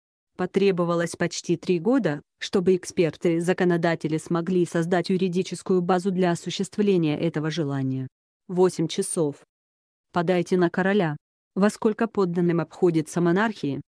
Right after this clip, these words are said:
Тридцатого апреля состоялась церемония, в ходе которой император Акихито ушел с престола.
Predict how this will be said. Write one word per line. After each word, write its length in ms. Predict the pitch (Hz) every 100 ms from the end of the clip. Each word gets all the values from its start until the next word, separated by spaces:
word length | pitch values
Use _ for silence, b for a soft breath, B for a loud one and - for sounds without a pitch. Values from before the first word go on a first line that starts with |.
| _ _ _ _ _ _
Тридцатого 640 | 233 233 - 170 175 165
апреля 420 | 165 - 214 190
состоялась 680 | 185 185 - 190 185 175 190
церемония, 760 | - 214 175 165 151 143 139 135 _
в 80 | _
ходе 300 | - 220 180
которой 420 | 175 202 220 202
император 560 | 180 170 190 175 160 165
Акихито 520 | 160 196 - 202 175
ушел 320 | 165 - 175
с 100 | 170
престола. 580 | - 160 - 175 160 131